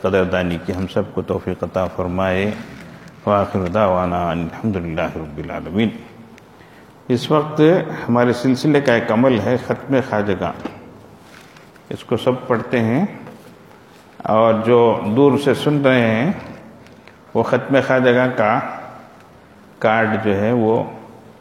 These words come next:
WhatsApp وغیرہ میں منگا لیں، اور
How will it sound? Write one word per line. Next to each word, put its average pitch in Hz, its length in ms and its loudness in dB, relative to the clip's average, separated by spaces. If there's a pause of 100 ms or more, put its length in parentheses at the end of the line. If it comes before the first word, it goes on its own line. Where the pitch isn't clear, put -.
(340)
WhatsApp 101 420 0
وغیرہ 110 300 2
میں 117 180 2
منگا 113 280 2
لیں، 117 200 0 (1040)
اور 117 160 4